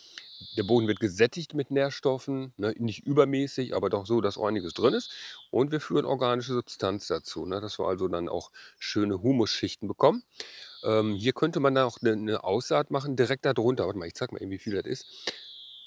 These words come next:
Die sind überall Regenwürmer drin. Gucke mal. Coole Sache, ne?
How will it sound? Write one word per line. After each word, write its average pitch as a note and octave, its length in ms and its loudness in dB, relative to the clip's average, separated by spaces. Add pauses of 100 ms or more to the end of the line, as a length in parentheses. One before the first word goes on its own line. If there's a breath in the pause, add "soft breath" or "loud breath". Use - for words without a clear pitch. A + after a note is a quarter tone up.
(800)
Die F2 60 -18
sind D#2+ 140 -16
überall G#2+ 260 0
Regenwürmer F2 480 -4
drin. F2+ 300 -10
Gucke - 280 -4
mal. E2+ 420 -4
Coole E3 340 6
Sache, A2 260 6
ne? E3+ 240 4